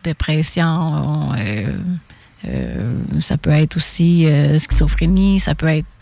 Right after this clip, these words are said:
toutes sortes de choses. Je veux savoir jusqu'à quel point vous a-, vous acceptez l'autre. Est-ce que quand vous datez, comme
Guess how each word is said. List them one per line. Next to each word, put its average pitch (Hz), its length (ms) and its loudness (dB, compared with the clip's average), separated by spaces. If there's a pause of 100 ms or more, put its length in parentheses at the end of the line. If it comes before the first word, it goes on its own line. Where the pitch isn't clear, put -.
toutes - 140 -12
sortes 202 160 -2
de 160 60 2
choses. - 160 -4 (920)
Je 180 120 -2
veux 160 60 4
savoir 185 340 4
jusqu'à 180 180 -2
quel 175 240 0
point 202 320 2 (320)
vous 175 160 -6
a-, 135 100 0 (260)
vous 175 220 0
acceptez 165 420 0
l'autre. 160 240 0 (1080)
Est-ce 156 240 0
que 175 240 4
quand 175 240 2
vous 175 120 0
datez, 180 500 2
comme 175 420 2